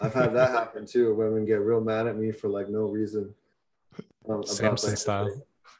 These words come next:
Speaker 1: Yeah, it's just funny.
Speaker 2: It's funny 'cause your beard is almost getting to the same point where somebody's gonna start yanking on that, I guess, huh?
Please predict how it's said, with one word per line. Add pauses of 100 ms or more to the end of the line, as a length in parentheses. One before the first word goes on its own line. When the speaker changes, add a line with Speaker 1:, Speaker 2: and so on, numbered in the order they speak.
(300)
Speaker 1:
Yeah, (340)
it's
just
funny. (640)
Speaker 2:
It's
funny
'cause
your
beard
is
almost
getting
to
the
same
point
where
somebody's
gonna
start
yanking
on
that,
I
guess,
huh?